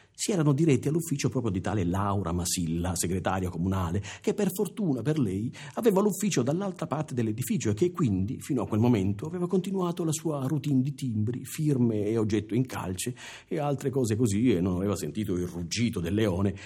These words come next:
che la stava per azzannare alla schiena. Arianna sarebbe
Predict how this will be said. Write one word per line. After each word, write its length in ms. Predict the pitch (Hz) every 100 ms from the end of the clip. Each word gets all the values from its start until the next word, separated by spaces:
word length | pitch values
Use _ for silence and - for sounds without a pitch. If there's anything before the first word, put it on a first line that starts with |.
| -
che 140 | - 131
la 80 | 107
stava 260 | - 113
per 160 | 104 87
azzannare 520 | 80 80 76 98 95
alla 120 | 80
schiena. 400 | - - 107 82 - - - _ _
Arianna 400 | 127 113 120 98
sarebbe 580 | 90 82 76 78 73